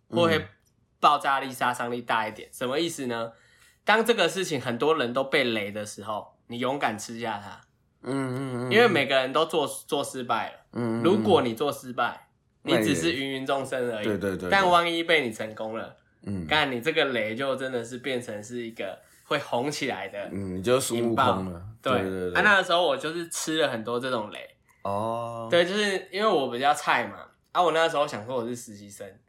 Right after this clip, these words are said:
Speaker 1: 嗯。
Speaker 2: 所以我的想法很简单，就是我那时候就想说，去了我就是要学的。
Speaker 1: 对。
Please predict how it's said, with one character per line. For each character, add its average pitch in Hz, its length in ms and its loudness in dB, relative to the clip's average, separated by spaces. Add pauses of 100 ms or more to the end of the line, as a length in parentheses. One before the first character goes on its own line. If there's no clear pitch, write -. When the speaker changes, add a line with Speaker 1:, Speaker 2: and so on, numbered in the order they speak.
Speaker 1:
嗯。 95 300 -6 (220)
Speaker 2:
所 - 120 0
以 214 60 6
我 185 140 6
的 139 100 0
想 147 240 0
法 135 120 2
很 127 100 -2
简 113 180 -4
单， 117 180 -6
就 156 120 0
是 156 120 2
我 123 120 0
那 147 160 2
时 139 80 -6
候 123 100 -2
就 135 140 -6
想 110 200 -10
说， 113 240 -10 (200)
去 175 240 2
了 131 40 4
我 110 120 0
就 127 100 -8
是 131 80 -6
要 120 100 2
学 - 300 -8
的。 - 140 -18 (260)
Speaker 1:
对。 110 320 4